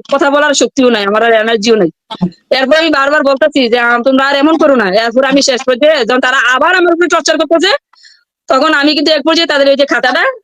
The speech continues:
হয়তো আল্লাহই শক্তি দিচ্ছে, স্বয়ং আল্লাহ ছিল, এরকম তো আমার কেউ নাই, স্বয়ং আল্লাহ ছিল, আমি খাতাটা সেইটা দিয়ে ফেলাই দিছি। এরপর যে আপনি মুখ, মুখ দিয়ে তারা খুলতে পারে না, আপনি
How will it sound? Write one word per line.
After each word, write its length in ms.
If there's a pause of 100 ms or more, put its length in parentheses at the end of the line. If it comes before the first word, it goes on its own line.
(140)
হয়তো 160
আল্লাহই 320
শক্তি 260
দিচ্ছে, 280 (180)
স্বয়ং 260
আল্লাহ 220
ছিল, 180 (380)
এরকম 460
তো 100
আমার 220
কেউ 140
নাই, 260 (840)
স্বয়ং 260
আল্লাহ 220
ছিল, 180
আমি 400
খাতাটা 360
সেইটা 260
দিয়ে 120
ফেলাই 180
দিছি। 280 (380)
এরপর 200
যে 160
আপনি 400
মুখ, 200
মুখ 140
দিয়ে 300
তারা 160
খুলতে 220
পারে 120
না, 220
আপনি 340